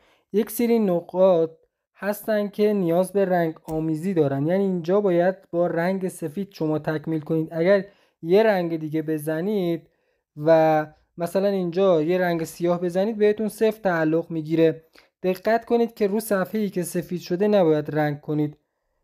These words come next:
در واقع پیکسلایی که مونده و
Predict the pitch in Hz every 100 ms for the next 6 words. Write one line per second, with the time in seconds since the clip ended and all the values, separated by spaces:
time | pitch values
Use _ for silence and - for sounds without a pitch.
0 | _ _ 160 156 156 156 208 208 - -
1 | 175 170 190 170 - 165 165 165 185 220
2 | 196 185 180 202